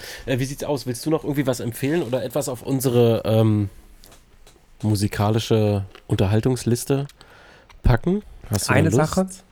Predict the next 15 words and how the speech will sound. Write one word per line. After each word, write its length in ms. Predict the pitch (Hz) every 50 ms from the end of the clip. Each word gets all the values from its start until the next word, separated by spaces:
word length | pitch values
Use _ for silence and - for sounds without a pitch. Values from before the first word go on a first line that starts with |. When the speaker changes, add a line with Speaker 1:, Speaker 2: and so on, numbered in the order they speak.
| - -
Speaker 2:
eine 220 | - 135 147 165 165
Sache 260 | - 160 - - 156
fällt 200 | - 160 - 151
mir 80 | 151
gerade 180 | 143 143 143 143
noch 160 | 135 135 - -
ein. 200 | 127 139 170 - - - - - - - - - - - _ - -
Das 160 | - 131 -
hat 140 | 151 143 147
nichts 160 | 147 - -
mit 100 | 151 -
der 60 | 139
Musik 240 | 127 127 160 160 -
zu 80 | - -
tun. 180 | - 160 175